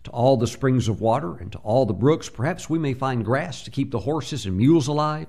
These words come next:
so that we will not have to kill any livestock." So while Obadiah is on a scouting mission, trying to find some, you know, uh, springs of water,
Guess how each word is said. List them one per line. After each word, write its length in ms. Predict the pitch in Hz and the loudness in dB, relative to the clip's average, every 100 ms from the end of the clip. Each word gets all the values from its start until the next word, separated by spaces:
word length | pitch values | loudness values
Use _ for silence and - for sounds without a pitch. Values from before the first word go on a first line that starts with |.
| - - - - | -16 -20 -20 -6
so 160 | 160 | 0
that 180 | 135 117 | 2 2
we 100 | 135 | 2
will 100 | 117 | 4
not 220 | 120 151 | 2 0
have 180 | 120 127 | -2 -4
to 80 | 117 | -6
kill 340 | - 123 107 120 | 0 2 2 0
any 180 | 113 | -2
livestock." 720 | 104 92 104 - - 78 67 - - - - | 0 -2 -4 -6 -6 -6 -8 -16 -18 -18 -10
So 180 | - 139 | 0 2
while 340 | 135 139 120 | 4 4 2
Obadiah 600 | 156 160 117 127 160 127 120 | 0 2 2 2 2 0 0
is 180 | 117 | -2
on 240 | 120 120 117 | 0 0 0
a 300 | 110 95 92 | 0 -2 -4
scouting 540 | - - 151 175 131 92 | -8 -4 -2 0 -2 -4
mission, 540 | 90 - 85 131 - - | -6 -6 -8 -8 -12 -10
trying 300 | - 107 110 | -4 -2 -2
to 60 | |
find 360 | 95 107 113 123 | -2 -2 0 -2
some, 380 | - 104 87 82 - - - - | 0 -2 -2 -6 -14 -20 -20 -8
you 140 | 104 | -2
know, 400 | 101 87 80 - - | 0 0 -2 -8 -14
uh, 100 | - | -16
springs 440 | - - 139 143 127 | -14 -4 2 2 2
of 100 | 98 | 0
water, 380 | 113 127 160 | 0 2 0